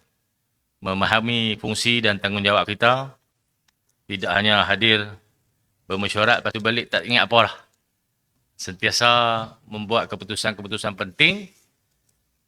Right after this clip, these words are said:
eh, untuk laksanakan tanggungjawab kita. Walaupun tak ada ahli lembaga pengarah ni bayar ke elang bulanan, tak ada. Dulu ada. Function tak function, jadi tunggu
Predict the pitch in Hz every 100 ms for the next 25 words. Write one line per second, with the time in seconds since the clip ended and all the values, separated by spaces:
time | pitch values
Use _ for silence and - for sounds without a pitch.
0 | _ _ - 104 98 92 87 82 85 -
1 | _ _ _ _ _ _ _ _ _ _
2 | _ 110 120 107 _ 104 104 - 110 113
3 | 101 101 90 98 95 98 82 90 78 -
4 | _ _ _ _ _ _ _ 117 123 156
5 | 156 127 127 117 110 120 113 120 113 117
6 | 127 117 113 104 117 101 107 - _ _
7 | - 113 117 107 113 117 98 92 117 123
8 | - _ _ _ _ _ _ _ 92 107
9 | 117 120 117 92 - _ _ _ _ _
10 | _ _ _ _ _ _ _ _ _ _
11 | _ _ _ _ _ 95 98 120 113 101
12 | 101 104 120 113 104 107 113 120